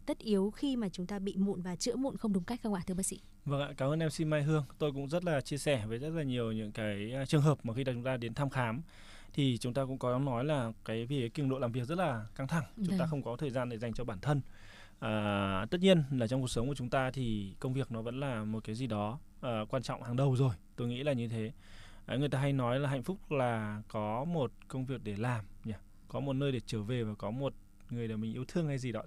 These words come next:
Speaker 2: Tôi, tôi cũng có nghe <laughs> loáng thoáng là như vậy,
Speaker 1: <laughs> Vâng.
Speaker 2: chẳng hạn như vậy. Thế thì tôi nghĩ rằng đó cũng là điều rất là bình thường. Tuy nhiên là gì? Đấy là một cái cách mà chúng ta gọi là nói, ờ, mang tính chất là, là, là để chúng ta hiểu thôi. Nhưng mà tôi nghĩ rằng là cuộc sống là nó phải cân bằng các bạn ạ.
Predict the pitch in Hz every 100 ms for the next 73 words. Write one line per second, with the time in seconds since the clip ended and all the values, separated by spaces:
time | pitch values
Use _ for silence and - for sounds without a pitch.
0 | - 127 123 123 123 117 - 120 123 131
1 | 117 110 123 - 170 147 175 - 226 196
2 | 190 170 - 175 - 113 131 - 131 139
3 | 139 - - - 156 156 139 139 135 139
4 | 143 127 127 123 131 160 139 131 120 104
5 | - 139 160 143 127 123 135 - - -
6 | - 190 208 196 135 127 113 123 131 147
7 | 123 117 - - - - - - - 165
8 | 147 - 277 - 151 123 123 143 139 131
9 | 127 120 104 113 110 123 117 113 147 220
10 | 240 160 143 139 127 127 - 151 123 113
11 | 110 110 107 104 104 110 143 170 151 123
12 | 165 143 160 156 135 143 135 131 147 131
13 | 117 104 104 - - - 147 143 175 156
14 | 147 151 151 156 147 107 127 123